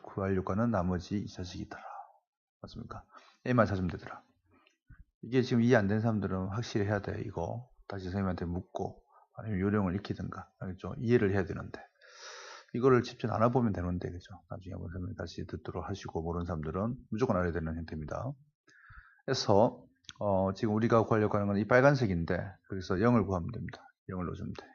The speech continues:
A를 구하고 넣어야겠죠? 자, A를 구하는 방법은 이제 안슨 이식, 맞지?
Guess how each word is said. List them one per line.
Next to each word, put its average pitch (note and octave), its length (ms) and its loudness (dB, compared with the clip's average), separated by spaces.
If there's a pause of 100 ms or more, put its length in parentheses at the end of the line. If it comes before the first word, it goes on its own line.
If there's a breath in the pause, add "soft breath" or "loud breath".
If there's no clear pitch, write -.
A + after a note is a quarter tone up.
(100)
A를 A2+ 180 0
구하고 A2 260 2
넣어야겠죠? G2+ 840 -4 (460 loud breath)
자, A2 140 2
A를 C3 200 8
구하는 A2 200 6
방법은 G#2 640 0 (260)
이제 - 200 -8
안슨 G2 680 0
이식, - 480 -6 (220)
맞지? - 280 -14